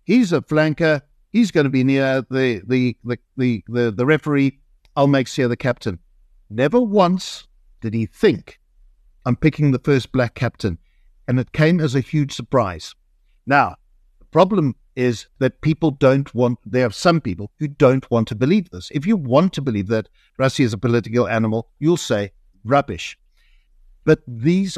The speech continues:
are the facts. That's actually what happened. And if you go to Siya Kolisi and ask him, or even read his book, you'll find it's the same version of events.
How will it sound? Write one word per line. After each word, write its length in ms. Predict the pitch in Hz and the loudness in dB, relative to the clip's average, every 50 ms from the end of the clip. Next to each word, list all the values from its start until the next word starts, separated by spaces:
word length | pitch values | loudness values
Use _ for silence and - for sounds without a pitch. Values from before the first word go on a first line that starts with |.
| 156 - | -2 2
are 200 | 147 139 135 135 | 4 4 4 2
the 140 | 123 135 - - | 0 -4 -2 0
facts. 600 | - 220 170 - _ _ _ _ _ _ - _ _ _ _ _ _ _ _ - | 2 0 0 0 _ _ _ _ _ _ -20 _ _ _ _ _ _ _ _ -2
That's 380 | - 160 139 - - - - - - _ | -2 -2 -2 -2 -6 -14 -20 -20 -8 _
actually 320 | 156 139 - - - 151 127 | -6 -4 -4 -2 -2 0 0
what 120 | 131 120 | 0 0
happened. 260 | 143 156 143 139 101 | 0 0 0 0 -2
And 140 | 104 113 117 | -2 -2 -2
if 120 | 127 104 | -4 -4
you 60 | 123 117 | -2 0
go 120 | 143 175 | 2 2
to 80 | 170 139 | 2 0
Siya 240 | - - 160 143 | 0 2 2 2
Kolisi 640 | - - 131 127 185 220 - - 175 143 120 117 - _ _ _ _ _ | 2 0 0 2 2 2 2 0 0 0 0 -2 -4 _ _ _ _ _
and 100 | - 120 | -6 -4
ask 340 | 139 127 151 147 131 - - | -2 0 0 0 -2 -2 -4
him, 300 | - 185 202 165 104 82 - | 0 0 0 0 0 -4 -8
or 180 | - 135 135 143 | -6 -2 0 2
even 260 | 139 139 127 135 127 | 2 2 0 -2 -2
read 220 | 123 139 143 120 117 | 0 -2 -2 0 2
his 220 | 151 202 214 160 | 2 2 2 0
book, 300 | 127 127 123 117 - - _ _ _ _ _ _ _ _ | -2 -2 -2 -2 -2 -6 _ _ _ _ _ _ _ _
you'll 160 | 117 135 120 | -4 -4 -4
find 400 | - - 156 147 147 143 139 - - | 0 0 2 2 2 0 -2 -4 -8
it's 240 | 143 - - - | -10 -12 -12 -10
the 100 | - 135 | -8 -8
same 480 | 117 - - - 165 165 165 175 175 - - | -8 -4 0 0 2 2 2 0 -2 -4 -8
version 480 | - 101 113 135 143 143 113 139 143 135 | -8 -2 0 2 2 2 2 0 0 0
of 160 | 120 127 120 | 0 0 0
events. 400 | 123 120 110 123 107 98 - - | 0 0 0 -2 -2 -4 -8 -10